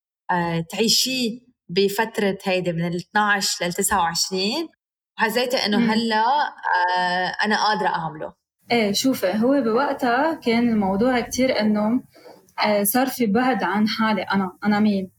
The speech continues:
Speaker 2: يعني صارت أفكاري
Speaker 1: مم.
Speaker 2: بمال، أنا بمال، كل الوقت في تأنيب ضمير على أقل شغلة عم بعملها، وهيدا الشي كان كتير عم ببعدني عن حالي وعم بوصلني لأنه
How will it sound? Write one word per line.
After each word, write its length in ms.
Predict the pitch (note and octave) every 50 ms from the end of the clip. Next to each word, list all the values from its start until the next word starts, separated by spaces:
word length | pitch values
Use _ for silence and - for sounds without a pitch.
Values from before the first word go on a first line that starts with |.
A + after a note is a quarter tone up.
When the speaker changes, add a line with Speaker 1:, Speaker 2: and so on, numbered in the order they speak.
| _ -
Speaker 2:
يعني 320 | A3 G3+ F#3+ G3 G3+ G#3
صارت 380 | G3+ - A#3 A3+ A3+ A3+ A3 -
أفكاري 400 | - - - - A3 A#3+ C#4 C#4+
Speaker 1:
مم. 100 | B3 A#3+
Speaker 2:
بمال، 520 | G#3 G3 G#3 G#3 G#3 G#3 G3+ G3+ - -
أنا 140 | G#3 A3+ A#3+
بمال، 540 | A3+ A3 G#3 G#3 G#3 G#3 G3+ G3+ G3+ G3+ G3+ -
كل 100 | A#3 B3
الوقت 220 | A#3+ B3+ B3 -
في 120 | - -
تأنيب 320 | - - - A#3+ B3 A#3 G#3
ضمير 420 | A3 A3+ A3 A3+ A3+ A3 A3 A3+ - _ _ _ _ _ _ _ -
على 140 | G3 G#3 G3+
أقل 340 | - - A3+ B3+ C4 C4 B3+
شغلة 280 | - B3+ A#3 A#3+ A3+
عم 160 | G3+ F#3+ F#3+
بعملها، 440 | F#3+ G3 G3 G3 G#3+ G#3 G#3 G3+ G3
وهيدا 320 | G3+ G3+ G3+ B3 C4+ B3+ D4
الشي 220 | C#4 - D4 D4
كان 180 | D4 C#4+ B3 A3
كتير 300 | - - - B3+ C#4 C4+
عم 140 | A#3 G#3+
ببعدني 460 | G3 G3+ F#3+ G3+ F#3 G3 A3+ G3+ G#3 F#3+
عن 180 | F3 F3 F#3
حالي 420 | - - G#3+ A3 G#3+ G#3+ A3+ C#4 C#4+ - _ _ _ _ _ _ -
وعم 160 | G3 G3 A#3+
بوصلني 560 | A#3 A3+ A3+ A3+ A3+ - - C#4 D4+ D#4 D#4+
لأنه 440 | D4 A#3 - - A3 A#3 A#3 A3 G#3+